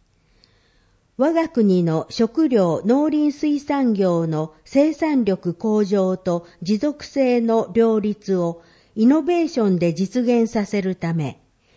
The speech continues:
二千二十一年五月に緑の食料システム戦略を策定しました。そこでは十四の数値目標を掲げ、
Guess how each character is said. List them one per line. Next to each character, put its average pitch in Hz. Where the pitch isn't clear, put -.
二 214
千 302
二 262
十 208
一 180
年 156
五 262
月 240
に 151
緑 285
の 185
食 247
料 311
シ 285
ス -
テ 294
ム 269
戦 269
略 180
を 151
策 -
定 180
し 185
ま 156
し -
た。 117
そ 220
こ 254
で 226
は 160
十 285
四 240
の 170
数 269
値 277
目 254
標 202
を 165
掲 156
げ、 139